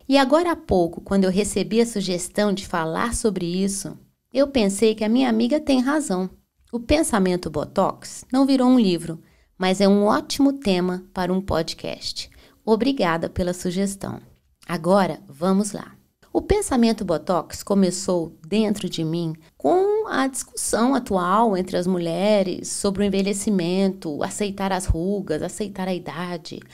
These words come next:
aceitar ser quem a gente é. Muitas mulheres não aceitam e recorrem a preenchimentos, não julgo,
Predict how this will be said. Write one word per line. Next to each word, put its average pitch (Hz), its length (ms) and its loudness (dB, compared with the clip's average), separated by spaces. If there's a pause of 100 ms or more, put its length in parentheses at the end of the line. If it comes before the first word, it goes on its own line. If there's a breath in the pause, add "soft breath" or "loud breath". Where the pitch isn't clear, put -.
(300 loud breath)
aceitar 196 840 -4
ser 202 440 -4
quem 208 260 0
a 185 60 2
gente 175 420 -4
é. 170 240 -6 (420)
Muitas 285 360 4
mulheres 202 420 4
não 196 180 4
aceitam 202 680 -4
e 226 80 0
recorrem 208 640 0
a 160 60 -10
preenchimentos, 196 1200 -4
não 202 200 4
julgo, 220 540 -2